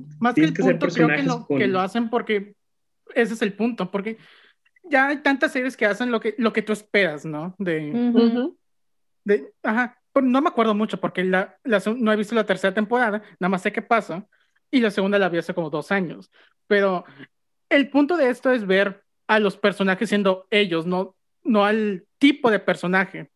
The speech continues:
Speaker 3: No
Speaker 1: No sé
Speaker 3: hacen
Speaker 1: si
Speaker 3: del
Speaker 1: me explico.
Speaker 3: estereotipo.
Speaker 1: Exactamente.
Speaker 4: Ajá.
Speaker 1: Más que el
Speaker 4: Sí,
Speaker 1: estereotipo,
Speaker 4: sí.
Speaker 1: nada más ven qué hacen ellos.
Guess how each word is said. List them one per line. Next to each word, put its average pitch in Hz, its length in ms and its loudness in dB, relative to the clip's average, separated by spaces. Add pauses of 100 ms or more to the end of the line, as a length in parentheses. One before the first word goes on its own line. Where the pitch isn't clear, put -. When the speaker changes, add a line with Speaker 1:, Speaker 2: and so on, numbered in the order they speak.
Speaker 3:
No 262 100 2
Speaker 1:
No 294 60 2
sé 285 60 2
Speaker 3:
hacen 277 40 4
Speaker 1:
si 269 40 4
Speaker 3:
del 285 100 2
Speaker 1:
me 277 60 2
explico. 262 280 -2
Speaker 3:
estereotipo. 185 420 -2 (760)
Speaker 1:
Exactamente. 185 580 -2
Speaker 4:
Ajá. 202 340 -2 (120)
Speaker 1:
Más 320 180 2
que 440 80 2
el 427 100 0
Speaker 4:
Sí, 220 80 4
Speaker 1:
estereotipo, 190 360 4
Speaker 4:
sí. 269 40 2
Speaker 1:
nada 240 80 2
más 226 140 0
ven 214 80 -10 (320)
qué 220 80 2
hacen 233 220 -2 (160)
ellos. 170 460 -2